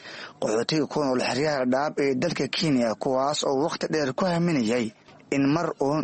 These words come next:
dib u dejin ay ka helaan dalka Maraykanka si ay uga baxaan nolosha adag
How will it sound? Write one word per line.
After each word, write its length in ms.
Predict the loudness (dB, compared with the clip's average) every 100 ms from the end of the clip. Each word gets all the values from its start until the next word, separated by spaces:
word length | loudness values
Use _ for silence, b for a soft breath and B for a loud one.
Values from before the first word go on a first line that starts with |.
| -4
dib 200 | -2 2
u 60 | 2
dejin 280 | 2 2 2
ay 160 | 0 0
ka 120 | 0
helaan 380 | 0 0 0 0
dalka 280 | 0 -2 -2
Maraykanka 600 | 0 0 -2 -2 -4 -2 -2 -2 -4 -6 B
si 200 | B -4 0
ay 120 | 2
uga 160 | 2 2
baxaan 480 | 0 0 0 2 2
nolosha 380 | 2 2 0 0
adag 300 | 0 0